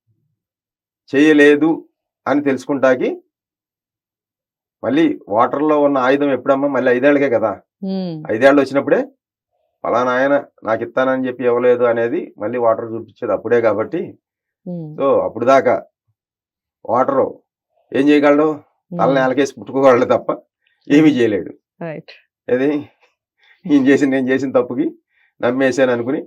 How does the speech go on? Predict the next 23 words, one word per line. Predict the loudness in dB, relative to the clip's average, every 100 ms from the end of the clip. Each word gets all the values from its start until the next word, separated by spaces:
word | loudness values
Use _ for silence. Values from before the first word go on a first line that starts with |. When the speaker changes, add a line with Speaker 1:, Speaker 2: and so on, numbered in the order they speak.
| _ _ _
Speaker 2:
మ్మ్. | -12 -4
Speaker 1:
తలను | 0 2 2
గోడకేసి | 2 2 2 -2 -4
కొట్టుకోవడం, | 0 0 2
నేలకేసి | 2 2 0 -2
కొట్టుకోవడం | -4 -2 0 0 -2
చేయగలడు | -2 0 0
తప్ప | 0 -2
Speaker 2:
మ్మ్. | -6 _ _ _ -8 -4
Speaker 1:
ఏమీ | -4 -4
చేయలేడు. | -6 -6 -10 -12
మళ్ళీ | -12 -4 -2
ఓటర్ | -2 -4 -2
తీర్పు | -2 -2
ఎప్పుడంటే | -2 -4 -2 -4 -8 _ _ _ _
ఐదేళ్ల | -4 0 0 2
తర్వాతే. | 2 2 2 -2 -6 _ _ -16 -16
Speaker 2:
ఓకే. | -16 _ -14 -14 _ _ _ _ _
Speaker 1:
చేశారనుకోండి | 2 6 6 6 4 2 2
ఆరు | 2 4
గ్యారెంటీలు, | 4 4 -2 -2 -6 -10 -6 -2
మళ్ళీ | 0 -2 -4 _ _ -14
Speaker 2:
మ్మ్. | -12 -12